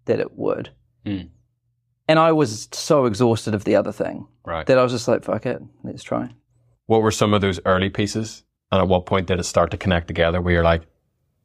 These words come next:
Speaker 2: "Ah, there might be something here"?
Speaker 1: Hmm.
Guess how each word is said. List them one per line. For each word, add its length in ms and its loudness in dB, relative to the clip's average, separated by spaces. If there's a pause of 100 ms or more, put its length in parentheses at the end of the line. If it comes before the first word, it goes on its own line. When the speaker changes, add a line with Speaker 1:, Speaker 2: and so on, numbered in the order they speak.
(260)
Speaker 2:
"Ah, 720 -2 (580)
there 160 4
might 200 2
be 120 -2
something 320 -6
here"? 260 -10 (920)
Speaker 1:
Hmm. 400 0